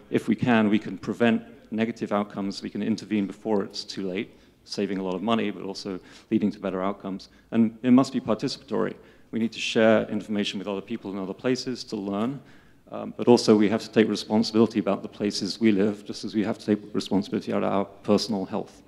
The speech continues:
So you've gotta be involved, everyone. So that includes the community, scientists, politicians, entrepreneurs, everybody. And that fits, I think, very well with the spirit of this conference.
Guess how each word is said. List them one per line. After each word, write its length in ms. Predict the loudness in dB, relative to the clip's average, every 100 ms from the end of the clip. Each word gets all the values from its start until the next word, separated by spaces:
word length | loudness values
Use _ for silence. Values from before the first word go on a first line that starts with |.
| -20 -20 -8
So 140 | -2
you've 160 | 0 2
gotta 160 | 2
be 100 | 2
involved, 580 | 0 4 6 6 2 -14 -10 0
everyone. 480 | 2 2 0 -6 -14 -20 _ _
So 60 | -2
that 100 | 0
includes 380 | 0 -2 -6 -10
the 100 | -12
community, 460 | -2 0 0 -4
scientists, 640 | -8 -6 -6 -6 -8 -10 -14 -20 _
politicians, 840 | -2 -2 -2 -6 -6 -6 -6 -10 -20 _ -6
entrepreneurs, 520 | -4 -4 -4 -4 -4
everybody. 500 | -6 -6 -8 -10 -16 -20 _ _ _ _ _ _ 2
And 80 | 4
that 120 | 6
fits, 220 | 2 0
I 40 | -4
think, 140 | -6
very 120 | 2 4
well 160 | 4
with 140 | 2 0
the 80 |
spirit 380 | -4 4 6 6
of 160 | 4 0
this 300 | -6 -6 -12 -20 _ _ _
conference. 500 | -10 -10 -16 -20